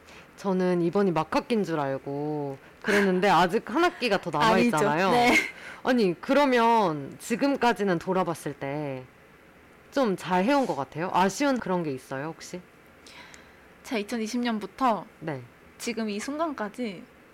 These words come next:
Speaker 2: 좀 놀아가지고
Speaker 1: 음.
Speaker 2: 그건 <laughs> 좀 아쉬워요.
Speaker 1: 그게 아쉬워요? 논 게?
Speaker 2: 노-, 논 게 이제 막, 막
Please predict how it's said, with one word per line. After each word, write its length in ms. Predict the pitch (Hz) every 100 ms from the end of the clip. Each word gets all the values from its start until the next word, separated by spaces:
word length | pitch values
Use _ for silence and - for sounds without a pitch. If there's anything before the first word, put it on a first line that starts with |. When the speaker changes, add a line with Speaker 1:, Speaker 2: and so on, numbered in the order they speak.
| - - - -
Speaker 2:
좀 180 | 320 269
놀아가지고 1120 | 226 269 269 233 220 180 185 185 190 175 165 - 254
Speaker 1:
음. 260 | 220 147 135
Speaker 2:
그건 180 | 277
<laughs> 220 | 294 247 -
좀 180 | 247
아쉬워요. 480 | 233 226 254 240 233 240
Speaker 1:
그게 220 | 233 285
아쉬워요? 600 | 170 330 190 160 170 311 -
논 320 | 190 190 185
게? 160 | 202 339 - 269 214
Speaker 2:
노-, 420 | 247 269 269 -
논 340 | 208 240 247 254
게 200 | 294 233
이제 160 | 208 190
막, 140 | 180 - - - - - -
막 240 | - -